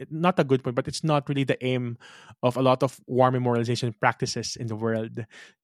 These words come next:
particularly those that center on soldiers. So for me, this is a very important, um, point in, in, in Philippine war memory landscape.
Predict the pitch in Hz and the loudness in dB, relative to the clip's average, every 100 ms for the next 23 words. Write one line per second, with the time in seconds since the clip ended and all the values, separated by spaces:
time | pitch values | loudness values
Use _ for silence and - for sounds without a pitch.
0 | _ _ _ - 127 143 143 131 131 127 | _ _ _ -2 0 2 2 2 0 0
1 | 123 117 131 - 127 117 120 107 110 - | 0 -2 -4 -4 -2 -2 -4 -4 -6 -6
2 | 110 107 104 107 - - 107 143 151 143 | -8 -8 -10 -12 -12 -14 -6 -2 0 0
3 | 135 123 123 120 117 113 117 110 104 104 | -2 -2 -4 -4 -4 -6 -6 -8 -8 -12
4 | 104 _ 107 104 107 - 117 104 - 120 | -14 _ -14 -12 -10 -6 -6 -6 -10 -8
5 | 113 117 113 110 - _ _ _ - - | -8 -8 -8 -10 -14 _ _ _ -12 -4
6 | 123 113 113 117 139 120 131 117 113 113 | -4 -4 -10 -4 -2 -2 -4 -4 -2 -2
7 | 120 113 113 110 107 104 - 120 | -4 -6 -6 -8 -10 -12 -14 -14